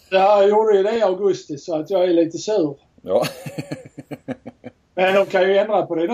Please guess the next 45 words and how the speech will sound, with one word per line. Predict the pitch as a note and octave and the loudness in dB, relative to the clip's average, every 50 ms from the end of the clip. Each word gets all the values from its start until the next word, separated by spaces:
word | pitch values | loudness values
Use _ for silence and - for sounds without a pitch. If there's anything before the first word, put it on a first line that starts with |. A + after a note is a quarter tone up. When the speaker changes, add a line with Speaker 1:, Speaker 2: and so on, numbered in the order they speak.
| A3 | 0
Speaker 1:
nu. | E3 D#3 | -2 -2
De, | D3+ E3 E3 E3 D#3 E3 - - _ _ _ | -2 -4 -4 -6 -8 -10 -16 -20 _ _ _
de | - D#3 D3 D#3+ | -14 -8 -2 0
är | E3 E3+ E3+ | 0 0 0
med | F3 E3 D#3 D3 D3 | 0 -2 -4 -4 -4
fortfarande. | E3+ F#3 F3+ - A#3+ G#3 C3 C#3+ C#3+ - - _ | -6 -8 -4 -2 -2 -2 -2 -2 -6 -12 -14 _
Speaker 2:
Ja, | - - - - F#2 A#2 | -16 -12 -6 -2 -2 0
ja, | C3+ A#2 F2 D#2+ D#2+ D2+ | 0 0 -2 -4 -8 -14
absolut. | _ - - G#2 F#2+ E2+ - _ - _ _ _ - - _ _ _ _ | _ -18 -14 -12 -12 -12 -12 _ -20 _ _ _ -20 -20 _ _ _ _
Speaker 1:
Ja. | - C#2+ C#2+ G#2 | -12 -8 -6 -4
Speaker 2:
Ehm, | G#2 G#2 G#2 G#2 G2+ G#2 G#2 G#2+ G#2 G#2 G#2 G2+ - _ _ _ _ - _ - - _ - - - - - _ - - - - - - - - - | -2 0 0 0 0 0 0 0 -2 -4 -6 -10 -14 _ _ _ _ -20 _ -20 -20 _ -20 -20 -20 -20 -20 _ -20 -20 -20 -20 -20 -20 -20 -20 -18
ska | - - - C#3 | -18 -8 -6 -4
vi | C3+ B2 | -4 -4
titta | - C#3 A#2+ C#3+ C#3+ | -4 -6 -6 -4 -4
in | C#3 C3+ | -4 -2
lite | C#3 C#3+ C#3+ - - C3+ | -2 -4 -4 -4 -4 0
där | - C#3 B2 A#2 | 2 4 4 4
då? | A2+ A2+ A2+ A#2 A#2 | 2 0 -2 -2 0
Eh, | A#2 A#2 A#2 A2+ | 0 0 -2 -4
skadeläget | - - - B2+ C3 C3+ B2+ G#2+ G#2+ G#2 G2+ G2 G2 G2 G#2 - _ - - - | -6 -6 -2 -2 -2 -2 -2 -2 -2 -2 -2 -4 -8 -12 -14 -14 _ -20 -20 -20
i | G#2+ G2+ G#2+ G#2+ G#2+ - - | -16 -14 -12 -12 -12 -10 -8
Ystad | B2+ A#2+ G#2+ - - - - F2 F2+ G2 G#2 | -8 -10 -10 -12 -16 -14 -10 -6 -4 -4 -4
är | G#2+ | -4
ju | A2 A2 A#2 B2 C#3+ D3+ D3+ D3+ D#3 D#3 D3+ D3+ C#3+ C#3 B2+ A2+ | -6 -6 -8 -8 -8 -8 -10 -10 -10 -10 -10 -10 -12 -12 -12 -8
också | G2+ C#3+ F3 - - - - F2 | -4 -4 -4 -6 -8 -14 -8 -4
lite | A#2+ D#3+ E3+ - C#3 A#2 G#2+ - _ _ _ - | -2 -2 -2 -2 -4 -4 -4 -6 _ _ _ -8
prekärt, | C#3+ A#2+ - D#3 A#2+ F2+ F2 - - - | -8 -4 0 0 0 0 -2 -4 -12 -16
får | - G2 | -16 -14
man | F#2+ F#2+ G2 | -14 -12 -12
väl | A#2 | -12
nästan | C#3 E3+ E3 - - B2 | -12 -12 -14 -12 -12 -10
säga. | - D3+ D3 B2+ | -6 -6 -4 -2
Speaker 1:
Ja, | D#3 E3+ F#3+ G3 G3+ G#3 G#3 G3+ G3+ G3+ | -2 0 0 2 2 2 4 4 2 2
Speaker 2:
På | G3 - | 0 2
Speaker 1:
fram-, | - G#3 G3 G3 _ _ | 0 0 0 0 _ _
framförallt | - G3 F#3+ F3+ - G3+ G#3+ A3 G#3 F#3 C#3+ - | -2 -2 -2 -2 0 2 4 4 2 2 -2 -8
när | F3+ D#3+ | -8 -4
det | D#3+ D#3+ | -2 -2
gäller | G3 A#3 G#3+ F#3+ | -2 0 -2 -4
treorna | F3 - - G3 F#3+ G3 G3 F#3+ F3 D#3+ D#3+ | -4 -2 0 2 2 2 2 0 0 -2 -2
i | D#3 | -2
försvaret. | E3+ D#3+ - - F3+ F3 D#3+ D#3 D3+ D3+ | -4 -8 -4 0 2 2 2 2 0 0
Man | D#3 D3+ | -4 -4
har | D#3 | 0
både | F3 F#3 F#3+ F#3+ F3+ E3+ D#3+ D#3+ D#3 D3 | 2 2 2 4 2 2 4 2 0 0